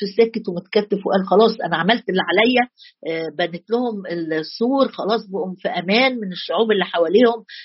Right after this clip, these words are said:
آه، آه، خلاص هم بقى يدبروا أمورهم." لا، الرب عينه في مهمة، عمل، آه، آه، نهضة داخلية كمان أو تصحيح، ثورة تصحيح جوه، آه، آه، الشعب نفسه بحسب قيادة الروح القدس ليه.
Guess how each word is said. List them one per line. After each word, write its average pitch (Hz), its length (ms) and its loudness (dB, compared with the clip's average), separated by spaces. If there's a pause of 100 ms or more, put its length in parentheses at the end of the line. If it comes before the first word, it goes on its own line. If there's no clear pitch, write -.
(200)
آه، 165 320 -2
آه، 160 200 -4
خلاص 220 400 2
هم 220 180 0
بقى 202 200 2
يدبروا 185 500 -2
أمورهم." 196 380 -6
لا، 254 180 -4
الرب 220 280 -6
عينه 185 600 0
في - 100 -12
مهمة، 247 500 -2 (460)
عمل، 196 520 2 (120)
آه، 170 280 -2
آه، 156 240 -2 (120)
نهضة 233 560 0
داخلية 226 840 -2 (120)
كمان 233 280 -12 (120)
أو 180 60 -6 (100)
تصحيح، 180 540 -8 (360)
ثورة 254 380 0
تصحيح 262 640 -10
جوه، 247 480 -2 (440)
آه، 170 200 2
آه، 165 380 -4
الشعب 196 480 -4
نفسه 165 460 -6
بحسب 247 500 2 (100)
قيادة 196 520 4
الروح 190 200 -2
القدس 185 520 -2
ليه. - 100 -8